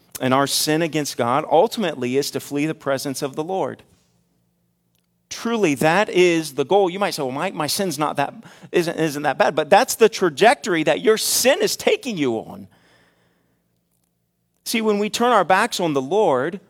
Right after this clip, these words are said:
when we choose to set out on our own course, we're clinging to idols, we're heading away from the Lord, we're heading toward Tarshish or anywhere away from God's presence.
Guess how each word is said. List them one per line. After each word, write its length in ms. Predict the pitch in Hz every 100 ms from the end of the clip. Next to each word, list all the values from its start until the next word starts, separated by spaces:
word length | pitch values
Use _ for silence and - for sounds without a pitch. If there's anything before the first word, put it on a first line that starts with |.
| _ _ _ _ - -
when 140 | 196
we 100 | 190
choose 300 | - 247 233
to 80 | 196
set 360 | - - 220 214
out 220 | 196 208
on 200 | 185 165
our 180 | 156 -
own 260 | 190 185
course, 480 | 170 226 220 190 -
we're 140 | 160
clinging 500 | 147 - 226 262 262 196
to 120 | 185
idols, 480 | 185 226 226 165 -
we're 140 | 165
heading 300 | 165 208 208
away 340 | 180 165 202 254
from 180 | 226
the 100 | 165
Lord, 440 | 131 113 104 113 - - -
we're 160 | 175 180
heading 380 | - 220 269 254
toward 280 | 208 196
Tarshish 680 | - 196 208 - 135 123 - - - -
or 140 | - 185
anywhere 580 | 240 254 220 208 196 190
away 320 | 170 180 202
from 200 | 196 170
God's 300 | 165 160 -
presence. 340 | 208 180 151